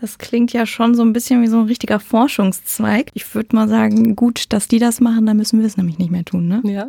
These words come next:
Speaker 2: das, äh, dachte ich mir auch. Und was noch viel besser ist und dich auch sicher freuen wird, die haben eine Karriereberatung. Also sagen wir mal so, ich, äh, war ein bisschen nervös, <laughs> als ich mich der Sache unterzogen habe. Aber ich dachte, man muss das jetzt mal einen Selbsttest angehen. Lena, ich würd sagen,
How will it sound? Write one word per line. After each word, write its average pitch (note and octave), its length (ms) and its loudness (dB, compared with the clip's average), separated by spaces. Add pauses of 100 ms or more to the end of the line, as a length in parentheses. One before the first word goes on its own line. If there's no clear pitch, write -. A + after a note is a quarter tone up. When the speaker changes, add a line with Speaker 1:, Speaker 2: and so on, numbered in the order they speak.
(140)
Speaker 2:
das, A#3+ 240 -6
äh, A3+ 240 0
dachte A#3 220 -2
ich A3+ 80 0
mir G#3+ 160 2
auch. - 220 2
Und B3 280 2
was A#3 160 0
noch A3+ 120 0
viel G3 120 -2
besser G3+ 340 0
ist B3 140 -2
und G#3 140 0
dich - 180 -4
auch G#3 80 0
sicher F#3+ 240 -4
freuen F#3 320 -2
wird, A3+ 220 0 (360)
die G#3+ 120 0
haben A#3+ 360 0
eine G#3 320 0
Karriereberatung. G3 1200 -2
Also A#3 180 -2
sagen A3+ 180 2
wir B3+ 100 4
mal G3+ 180 2
so, A3 300 0
ich, - 260 -4
äh, A3+ 240 -2
war A#3 120 0
ein F#4 100 -2
bisschen F4+ 280 0
nervös, A3+ 560 0
<laughs> B3 160 -2
als B3 160 -2
ich A3+ 160 2
mich A#3 180 -2
der G3 140 0
Sache F#3 300 -2
unterzogen F3+ 640 -2
habe. F#3 280 0
Aber F#3 140 2
ich G3 100 -4
dachte, G3+ 360 -4
man G3 140 0
muss G3 140 -2
das F3+ 120 -2
jetzt F3 140 -4
mal E3+ 100 -2
einen E3+ 100 -2
Selbsttest E3+ 440 -4
angehen. F3+ 360 -6
Lena, G#3+ 380 2
ich G#3+ 120 -2
würd A3 120 0
sagen, A3 400 2